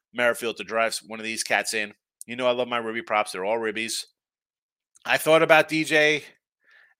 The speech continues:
uh, for the Yanks. You think he was a plus a one eighty or something like that. And Gleyber was a one seventy-five.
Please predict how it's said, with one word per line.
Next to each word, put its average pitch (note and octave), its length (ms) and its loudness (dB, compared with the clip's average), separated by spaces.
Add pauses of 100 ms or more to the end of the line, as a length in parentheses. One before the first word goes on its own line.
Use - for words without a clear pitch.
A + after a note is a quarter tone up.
(140)
uh, A2+ 340 0 (160)
for C3+ 100 -6
the C3 80 -4
Yanks. C3 300 -4
You C3+ 60 -10
think D#3 160 -12
he C#3+ 60 -10
was G#2+ 100 -12
a G#2 60 -8
plus - 300 -10
a A2 120 -6
one A2+ 240 -12
eighty A#2 360 -6
or G#2+ 60 -6
something A2+ 320 -10
like G#2+ 180 -10
that. A2 280 -2 (840)
And G#2 160 -10
Gleyber B2 260 -4
was A2 120 -4
a A2 40 -10
one G#2+ 140 -12
seventy-five. G#2+ 640 -2